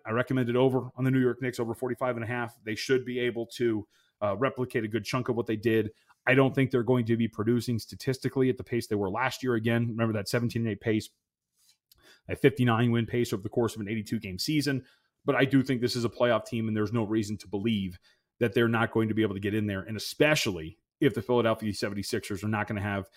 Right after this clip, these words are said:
James Harden and maybe take a small step back. Uh, outside of that, when you look around, again, at futures and some options here, Immanuel Quickley is the favorite to win sixth man of the year, and he should be at eight to one. Again, he makes the most sense given the run that he was on and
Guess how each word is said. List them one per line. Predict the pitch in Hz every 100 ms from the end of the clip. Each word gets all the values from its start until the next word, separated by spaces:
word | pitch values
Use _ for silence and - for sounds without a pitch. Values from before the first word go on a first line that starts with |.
| - _ _
James | 117 101 104
Harden | 104 95 95
and | 95
maybe | 101 98
take | 90 107 98
a |
small | - 107 90
step | - 87 90
back. | 87 73 _ _ _ _ -
Uh, | 123
outside | 143 135 - 147 220
of | 127
that, | 110 104 -
when | 127
you | 120
look | 127 139
around, | 123 131 127 117 110 123
again, | 120 120
at | 107 -
futures | 127 127 120 113 107
and | 98
some | 104
options | 110 117 - 110
here, | 101 95 90 - _ _ _ 123
Immanuel | 135 151 139
Quickley | - 139 135 147 120
is | 127
the | 127
favorite | - 123 123 - _
to | 127
win | 123
sixth | 110 131 -
man | 123
of | 123
the | 110
year, | 113
and | 123
he |
should | 127 120 110
be | 117
at | 110
eight | 113
to | 120
one. | 117 107 107 110 117
Again, | 110 113
he | 113
makes | 117 117
the | -
most | 120 120 -
sense | 113 110 -
given | 123 113
the | 107
run | 117 120
that | 120
he |
was | 117 107
on | 107 110
and | 101